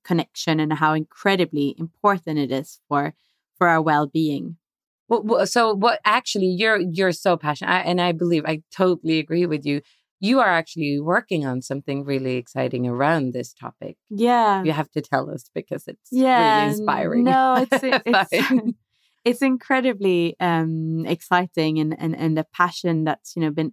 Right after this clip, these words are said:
Speaker 1: been really nice to be developing here on Mallorca now that we are living here. So
Speaker 2: Mm-hmm.
Speaker 1: I'm creating this course for people that are working in conflict. And really the topic is actually working in conflict.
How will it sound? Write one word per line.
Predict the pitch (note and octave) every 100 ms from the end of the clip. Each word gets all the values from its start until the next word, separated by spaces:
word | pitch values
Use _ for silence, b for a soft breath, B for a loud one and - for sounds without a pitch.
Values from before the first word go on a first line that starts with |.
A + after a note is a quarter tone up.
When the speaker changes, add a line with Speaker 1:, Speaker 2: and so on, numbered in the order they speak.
| E3+
Speaker 1:
been | F3+ F3 - F3+ D3+
really | G3+ G3
nice | F3+ E3+ -
to | -
be |
developing | E3 D#3+ E3 E3 E3
here | E3 E3
on | D#3+
Mallorca | D#3 E3 A#3+ A#3+ E3
now | D3+ D3 D3
that | D#3
we | D#3+
are | D#3
living | D#3 D3+ D#3 D#3+
here. | D#3+ D3+ F#3
So | - E3+ E3+
Speaker 2:
Mm-hmm. | E3 F#3 A#3+ b b -
Speaker 1:
I'm | E3
creating | F#3 F#3 A#3 A3+
this | G3 -
course | - G3 F#3+ E3 E3 -
for | -
people | - E3+ E3+
that | E3 D#3+
are | G3 B3
working | A#3+ F3 E3 - D#3
in | D3+
conflict. | D3 D3+ D3+ - E3 - -
And | F3+ F#3 - b b -
really | A#3 C4+ A#3
the | F#3
topic | - B3+ - G3
is | E3+ E3
actually | D#3+ - D3 D#3 D#3 -
working | F3+ F3 G3+ G3 G3+ F3
in | E3
conflict. | D#3 G#3 G3 - C3 - _